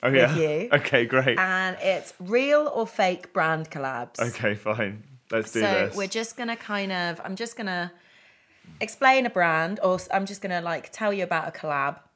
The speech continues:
Speaker 1: Yeah.
Speaker 2: And you need to tell me whether you think it's real or fake.
Speaker 1: Okay,
Speaker 2: Okay?
Speaker 1: lovely. Bring it.
Speaker 2: So, the first one is ikea, as in a flat pack furniture fame,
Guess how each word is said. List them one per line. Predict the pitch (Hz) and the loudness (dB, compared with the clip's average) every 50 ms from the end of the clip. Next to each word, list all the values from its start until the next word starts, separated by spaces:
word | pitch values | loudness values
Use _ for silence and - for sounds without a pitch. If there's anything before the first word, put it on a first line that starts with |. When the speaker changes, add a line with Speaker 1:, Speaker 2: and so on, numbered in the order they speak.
| _ _ _ _ | _ _ _ _
Speaker 1:
Yeah. | - 202 - 175 175 175 175 170 170 170 | -6 -2 0 2 2 2 0 -2 -4 -6
Speaker 2:
And | 170 175 - - - | -6 -8 -12 -14 -16
you | 185 170 165 185 208 214 214 214 220 214 214 214 202 - | -16 -14 -12 -10 -8 -6 -6 -6 -6 -6 -6 -8 -8 -10
need | 165 180 175 170 | -10 -10 -10 -10
to | - | -10
tell | - - 165 156 | -10 -8 -8 -6
me | 160 156 151 | -6 -6 -6
whether | 151 151 147 147 160 | -4 -4 -4 -4 -8
you | 151 151 151 | -14 -16 -18
think | - 139 147 147 - | -18 -18 -18 -16 -16
it's | - - - | -16 -16 -14
real | - 143 - 85 | -14 -12 -12 -12
or | - | -14
fake. | - - - 60 - _ - _ - | -14 -14 -14 -14 -14 _ -20 _ -10
Speaker 1:
Okay, | 113 110 - 127 110 | -10 -4 -2 -2 0
Speaker 2:
Okay? | 104 104 101 - | 0 -2 -8 -8
Speaker 1:
lovely. | - 107 - - - 95 92 92 95 98 98 _ _ _ _ _ _ _ _ _ _ | -4 0 2 2 2 2 -2 -4 -6 -10 -14 _ _ _ _ _ _ _ _ _ _
Bring | _ 95 98 98 | _ -10 -8 -6
it. | 92 87 87 - _ _ _ | -6 -8 -10 -10 _ _ _
Speaker 2:
So, | - - - 190 160 143 135 160 - _ _ _ _ _ _ _ _ _ - - _ _ | -16 -8 -6 -4 -4 -4 -6 -10 -16 _ _ _ _ _ _ _ _ _ -20 -20 _ _
the | - | -10
first | 185 - 269 269 302 320 320 - - | -4 -2 0 0 0 -2 -4 -4 -4
one | 233 208 202 196 196 | -2 -2 0 -2 -2
is | 190 - - 175 180 180 175 175 175 - - - - _ _ _ _ _ _ _ _ _ _ _ _ | -4 -4 -2 0 0 0 0 -2 -4 -8 -10 -10 -14 _ _ _ _ _ _ _ _ _ _ _ _
ikea, | 190 196 190 - - 254 226 175 156 175 226 240 - - | 0 0 0 -2 -4 -2 0 0 0 0 -2 -6 -6 -6
as | 185 175 180 | -6 -4 -2
in | 185 170 170 | -2 -2 -4
a | 165 | -6
flat | 165 - - - - 185 175 - - | -10 -12 -10 -4 -2 -2 -2 -4 -12
pack | _ - 170 165 - - | _ -6 -6 -6 -6 -6
furniture | - 175 165 165 - - - 170 | -6 -4 -4 -4 -6 -10 -10 -6
fame, | - 170 156 151 147 151 175 220 269 285 | -4 -2 -2 -2 -2 -4 -4 -6 -10 -14